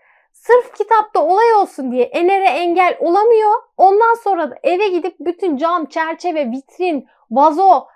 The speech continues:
tabak, çanak falan bütün evi aşağı indiriyor. Her şeyi kırıyor. Üstlerine basıyor, ayakları kesiliyor falan filan. Yani neredeyse şey yapacak, hani villayı yapacak yani komple.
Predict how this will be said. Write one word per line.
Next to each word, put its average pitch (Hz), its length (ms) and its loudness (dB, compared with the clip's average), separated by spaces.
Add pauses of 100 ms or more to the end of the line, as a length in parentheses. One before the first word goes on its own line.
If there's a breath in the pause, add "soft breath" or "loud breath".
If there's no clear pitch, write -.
(200 soft breath)
tabak, 359 400 0
çanak 359 440 -6
falan 349 300 2
bütün 311 320 2
evi 277 260 0
aşağı 294 460 0
indiriyor. 359 420 -4
Her 349 220 2
şeyi 262 320 -10
kırıyor. 233 420 -4
Üstlerine 294 520 -6
basıyor, 302 320 -6
ayakları 302 440 -6
kesiliyor 320 560 -6
falan 339 320 -4
filan. 349 120 -6
Yani 330 240 -8
neredeyse 381 460 -4
şey 359 140 -4
yapacak, 339 360 -4
hani 220 180 -8
villayı 277 380 0
yapacak 262 460 -6
yani 208 340 -8
komple. 220 400 -6